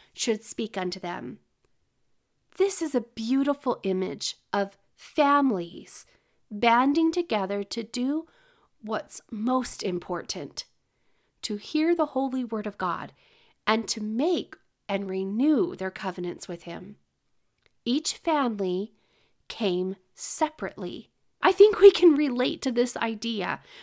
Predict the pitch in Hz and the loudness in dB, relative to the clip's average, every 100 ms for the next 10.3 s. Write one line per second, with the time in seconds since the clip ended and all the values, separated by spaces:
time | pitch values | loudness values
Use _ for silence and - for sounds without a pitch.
0 | - 285 339 339 339 - 480 480 392 311 | 2 4 4 4 0 4 4 4 2 4
1 | 220 214 202 202 185 170 165 - - _ | 2 2 0 0 0 -2 -4 -12 -20 _
2 | 302 311 339 - 392 349 330 330 311 320 | 2 4 2 2 0 2 2 4 4 4
3 | 311 311 294 285 285 - - 311 262 277 | 2 0 -2 0 0 -2 -2 -2 0 -2
4 | - - - 226 180 - 214 - _ _ | -2 -2 -2 0 -2 -4 -8 -16 _ _
5 | _ - 262 349 - 208 190 247 269 277 | _ -4 2 2 2 -6 -4 -2 0 0
6 | 269 - - 233 220 190 180 - - _ | -2 -8 -6 -2 0 -2 -8 -12 -14 _
7 | _ _ _ _ _ - 269 294 - 311 | _ _ _ _ _ -2 0 0 0 0
8 | 330 349 359 330 302 262 240 226 196 277 | 0 -2 0 0 0 -4 -4 -8 -4 2
9 | 339 339 - 269 277 254 - - 226 214 | 2 0 -4 0 0 0 -2 -2 -2 -4
10 | 180 - | -6 -6